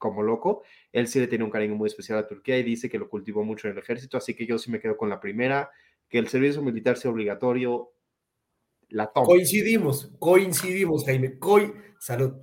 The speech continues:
Speaker 2: salud por eso, Jaime, salud por eso. Ay, Dios mío.
Speaker 1: Salud.
Speaker 2: Es más, de, de esta pregunta, no sé si recordarás la gran anécdota de cuando estábamos en el estadio de los White Sox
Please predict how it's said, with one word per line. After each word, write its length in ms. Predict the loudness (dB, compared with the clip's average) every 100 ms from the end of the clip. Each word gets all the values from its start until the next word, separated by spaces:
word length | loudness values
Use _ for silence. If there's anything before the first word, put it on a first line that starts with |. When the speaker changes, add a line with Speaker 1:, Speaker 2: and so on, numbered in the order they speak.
| -6
Speaker 2:
salud 340 | 0 2 4
por 140 | 4 4
eso, 160 | 2
Jaime, 240 | -2 -8 -8
salud 320 | -10 -10 -8
por 160 | -10
eso. 220 | -10 -12 _ _ _ _ _ _ _ _ _ _ _ _ _ _ _ _ _ _ _ _ _ _ _ -20 -20 _ _ -20 -20 -20 -18 -10
Ay, 360 | -6 -2 -2 -2
Dios 200 | -6 -12
mío. 120 | -14 _ _ _ _ _ _ _ _ _ _ _ _ _ _ -20 -20 _ _
Speaker 1:
Salud. 280 | -10 -4 0
Speaker 2:
Es 100 | 2
más, 260 | 2 0 0
de, 260 | 0 0 2
de 80 | 0
esta 220 | 2 0
pregunta, 380 | 2 0 2 0
no 80 | 0
sé 120 | -4
si 120 | -4
recordarás 600 | -4 -4 -2 0 0 0
la 120 | 0
gran 220 | 0 0 0
anécdota 540 | 0 -2 -2 -6 -6
de 120 | -6
cuando 240 | -6 -6 -6
estábamos 560 | -2 0 0 -2 -4
en 160 | -4 -4
el 200 | -4 -4
estadio 400 | -6 -2 0 0
de 100 | 0
los 120 | -2
White 240 | -4 -4 -4
Sox 420 | -4 -4 -6 -14